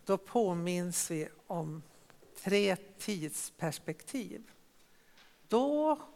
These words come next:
nu och framtiden. Och som kristna så lever vi ju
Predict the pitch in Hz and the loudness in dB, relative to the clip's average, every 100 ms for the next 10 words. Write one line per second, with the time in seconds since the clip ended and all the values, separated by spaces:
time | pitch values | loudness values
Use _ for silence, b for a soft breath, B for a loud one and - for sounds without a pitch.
0 | - - - 170 170 165 160 160 - - | -20 -20 -10 -2 0 0 -2 -6 -14 -12
1 | 180 - 180 156 156 - 202 185 170 190 | -12 0 0 0 -4 -2 -2 -2 -10 -10
2 | - - - - - - _ _ _ _ | -16 -20 -20 -20 -20 -20 _ _ _ _
3 | - B B B B B B 214 214 269 | -16 B B B B B B 0 4 2
4 | - 285 247 - 294 269 254 214 214 339 | 4 4 6 4 4 4 4 6 8 8
5 | 226 160 156 156 185 | 6 0 0 -2 -2